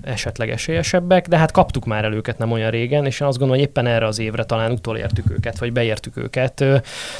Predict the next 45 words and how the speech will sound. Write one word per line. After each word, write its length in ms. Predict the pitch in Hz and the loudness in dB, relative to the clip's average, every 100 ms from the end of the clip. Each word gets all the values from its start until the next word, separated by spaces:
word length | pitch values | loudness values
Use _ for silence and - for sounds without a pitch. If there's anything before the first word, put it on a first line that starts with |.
| - | -4
és 140 | 131 | 2
hát 80 | 147 | 4
sokkal 260 | 160 147 135 | 2 4 2
jobb 120 | 117 | 2
ez 120 | 104 | 0
így, 80 | 107 | -2
mint 140 | 110 | -2
hogy 160 | 117 113 | -4 -4
az 80 | 107 | -4
U 60 | |
S 120 | 104 104 | -4 -4
A-val 200 | 101 101 | -4 -4
kellene 260 | 107 104 | -4 -4
játszanunk 500 | 104 101 - 110 104 | -6 -8 -8 -10 -6
a, 120 | 113 117 - | -6 -6 -8
a 80 | 123 | -10
fináléba 480 | 120 113 110 110 | -6 -4 -4 -4
jutásért. 600 | 117 127 156 143 151 143 - - - | -4 -2 -2 2 2 0 -2 -16 -16
És 80 | - | 0
mondom, 200 | 165 143 | 2 6
tényleg 220 | 165 160 | 6 8
ez 100 | 139 | 6
egy 140 | 131 139 | 4 6
olyan 280 | 170 147 - | 6 6 4
kapu 280 | 143 139 | 2 4
lesz, 280 | 135 131 - | 4 4 2
amin, 120 | 131 | 0
hogyha 180 | 123 123 | 0 0
belép 400 | 113 147 156 - | 4 6 6 4
ez 100 | 131 | 0
a 80 | 117 | 0
csapat, 520 | - 127 139 135 - | -2 0 2 2 -2
mert 140 | 117 120 | -4 0
mondom, 220 | 131 123 | 2 4
mindig 260 | 143 151 143 | 6 6 6
az 80 | 131 | 4
elődöntőben 640 | 135 127 127 131 120 113 | 4 4 2 2 0 0
buktak 300 | 117 - 117 | -2 -6 -2
el 60 | 120 | 0
az 100 | 120 | 2
elmúlt 240 | 117 113 | 0 0
három 300 | 120 120 120 | 0 0 2
olimpián, 320 | 117 117 123 | 0 0 -2
hogyha 240 | 110 - 120 | -2 -2 -2
ez, 180 | 113 | -2